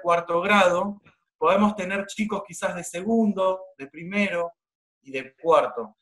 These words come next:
Y ante esa diversidad tiene que trabajar el docente. Bueno, hoy lo mismo, ¿sí? Pero de, de manera virtual. Y a esto se le suma el humor, a veces tenemos que llamar a los chicos de manera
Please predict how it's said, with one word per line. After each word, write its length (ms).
Y 160
ante 340
esa 340
diversidad 600
tiene 180
que 160
trabajar 440
el 80
docente. 560
Bueno, 300
hoy 180
lo 160
mismo, 880
¿sí? 500
Pero 220
de, 300
de 120
manera 340
virtual. 680
Y 60
a 80
esto 200
se 140
le 100
suma 400
el 80
humor, 560
a 80
veces 160
tenemos 260
que 100
llamar 420
a 80
los 120
chicos 320
de 60
manera 260